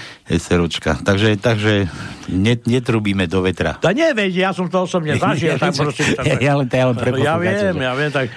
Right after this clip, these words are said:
Speaker 2: niekto si musí myslieť, že som, že si vymýšľam. No niečo sa stalo. Stalo sa to, že pri iných akciách, iných akciách, keď vlastne sa konštatovalo aj verejne na médiách, že,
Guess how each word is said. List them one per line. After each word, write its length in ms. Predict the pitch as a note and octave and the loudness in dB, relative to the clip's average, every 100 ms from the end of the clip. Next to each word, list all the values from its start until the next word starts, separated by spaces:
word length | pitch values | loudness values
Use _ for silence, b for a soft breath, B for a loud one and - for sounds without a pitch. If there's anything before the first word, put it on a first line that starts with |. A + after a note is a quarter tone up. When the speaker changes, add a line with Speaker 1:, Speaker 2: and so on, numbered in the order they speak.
| - | -2
Speaker 2:
niekto 220 | D#3+ F3 | -2 0
si 120 | B2+ D3 | -2 -2
musí 260 | D#3 D3+ | -2 0
myslieť, 540 | D#3 C#3 C#3 E3 D3 C3+ | -2 -4 -4 -2 0 0
že 100 | C3 | -2
som, 220 | A#2+ B2+ | -2 -4
že 160 | A#2+ A#2+ | -2 -4
si 100 | A#2 | -2
vymýšľam. 560 | B2+ E3+ D3 G#2+ G2 F2+ F2 | 0 0 0 -4 -8 -10 -14
No 280 | - - E3 | -20 -2 2
niečo 260 | A#3+ A3+ | 2 0
sa 160 | A3+ F#3+ | -2 -2
stalo. 300 | - E3 B2 | -2 -2 -2
Stalo 260 | - F#3+ G#3 | -4 -4 -2
sa 100 | D#3 A2+ | -4 -2
to, 240 | D3 D#3+ - B B B B B - | 0 -2 -4 B B B B B -8
že 400 | G2+ B2+ B2+ A2+ - - - _ _ _ _ - - | -2 0 0 -4 -10 -20 -20 _ _ _ _ -20 0
pri 300 | D3+ F#3+ A#3 | 4 4 4
iných 160 | F#3 | 2
akciách, 640 | B2+ B2 - A#2 A#2+ D#3+ E3+ B - | 0 -4 -8 -4 -4 -4 -8 B -4
iných 280 | D#3+ G3 G#2 | 0 0 0
akciách, 460 | G2+ - - B2 C3+ | -4 -6 -6 -4 -6
keď 200 | - A2+ - B B B B B | -4 -8 -8 B B B B B
vlastne 400 | C3 D3 - C#3 | 0 0 0 -2
sa 160 | A#2 G#2 | -2 -2
konštatovalo 800 | A#2+ A2 A2+ G#2+ A#2 A#2+ C3 A#2+ | -2 0 -2 0 0 0 2 2
aj 160 | A#2+ | 0
verejne 720 | F#2+ F#2+ F#2 G2 F#2 A#2 F#3+ C3+ | 0 -2 -2 -4 -2 0 0 -2
na 160 | A2+ G#2 | -2 0
médiách, 560 | G#2+ A#2+ B2 C#3 E3 C#3 - B B B | 2 2 2 0 -2 -6 -14 B B B
že, 640 | - F#2+ A2 B2+ B2+ B2 | -10 -2 0 2 2 0